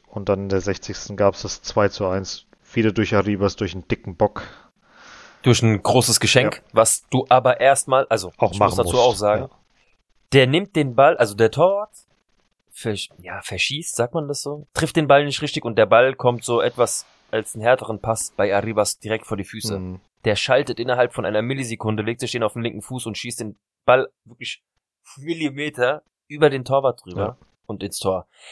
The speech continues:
Speaker 2: War ein Geschenk, trotzdem musst du erstmal so machen.
Speaker 1: Richtig.
Speaker 2: Aber die Klasse hat Arribas halt.
Speaker 1: Ja.
Speaker 2: Das, ähm, war dann zum Glück das zwei zu eins. Wie du es schon gesagt hast, verdient oder nicht, sei mal dahingestellt.
Speaker 1: Mhm.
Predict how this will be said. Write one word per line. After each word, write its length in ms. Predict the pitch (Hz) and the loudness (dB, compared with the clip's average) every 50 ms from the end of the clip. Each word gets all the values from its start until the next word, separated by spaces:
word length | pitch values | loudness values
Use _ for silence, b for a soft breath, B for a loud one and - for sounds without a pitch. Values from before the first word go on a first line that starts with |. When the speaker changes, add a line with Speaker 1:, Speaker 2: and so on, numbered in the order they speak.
| B B B B | B B B B
Speaker 2:
War 140 | 101 113 113 127 | 2 2 2 2
ein 100 | 127 117 | 2 -2
Geschenk, 400 | 117 110 - 127 139 160 - _ _ _ _ | -4 -4 -2 -2 -4 -4 -8 _ _ _ _
trotzdem 420 | - 123 127 - 131 131 127 123 107 | -4 -2 -2 0 -4 -4 -4 -4 -8
musst 220 | 110 117 110 - | -8 -8 -4 0
du 40 | 120 | 0
erstmal 240 | 107 101 - 104 92 | 0 0 0 -4 -4
so 100 | 95 92 | -4 -4
machen. 160 | 98 98 110 107 | -4 -4 -4 -4
Speaker 1:
Richtig. 360 | 87 - - 110 - - - | -6 -6 -12 -14 -14 -8 -6
Speaker 2:
Aber 160 | 101 - 104 | -4 -4 -4
die 80 | 104 - | -6 -6
Klasse 320 | - 120 113 107 - 107 | -6 -6 -6 -6 -4 0
hat 160 | 120 143 - | 0 2 2
Arribas 400 | 143 143 135 139 135 139 131 - | 2 0 0 -4 -6 -6 -6 -4
halt. 240 | 139 135 127 98 92 | -4 -4 -4 -6 -8
Speaker 1:
Ja. 60 | - _ _ _ _ _ _ _ _ _ _ _ _ - | -12 _ _ _ _ _ _ _ _ _ _ _ _ -12
Speaker 2:
Das, 280 | 104 - - - - - | -8 -8 -8 -8 -8 -4
ähm, 500 | 101 101 101 98 98 98 92 95 92 90 - _ _ _ _ _ | -2 0 0 2 0 0 -2 -4 -12 -16 -20 _ _ _ _ _
war 140 | 113 110 110 | -2 0 0
dann 100 | 117 107 | 0 -2
zum 100 | - - | -6 -10
Glück 120 | 123 123 | -14 -10
das 180 | - 113 - - | -10 -10 -8 -8
zwei 220 | - - 120 120 | -2 0 0 0
zu 160 | - - 113 | 0 0 -2
eins. 400 | 92 113 135 151 160 - - - _ _ _ _ _ _ _ _ _ _ _ | -2 0 -2 -4 -6 -10 -14 -16 _ _ _ _ _ _ _ _ _ _ _
Wie 60 | 110 110 | -14 -12
du 40 | 117 | -10
es 60 | - | -6
schon 140 | - 120 107 | -6 -4 -2
gesagt 220 | 107 117 - - | -2 -2 -2 -4
hast, 140 | 98 - - | -8 -8 -6
verdient 280 | - 104 104 127 120 120 | -6 -6 -4 -6 -4 -4
oder 80 | 113 | -4
nicht, 160 | 113 123 120 - | -4 -4 -2 -2
sei 100 | 120 113 | 0 0
mal 100 | 113 107 | 2 2
dahingestellt. 560 | 107 107 120 123 113 - - - 107 110 98 | 0 0 0 -4 -8 -4 -2 0 0 0 -2
Speaker 1:
Mhm. 160 | 95 95 98 | -6 -8 -10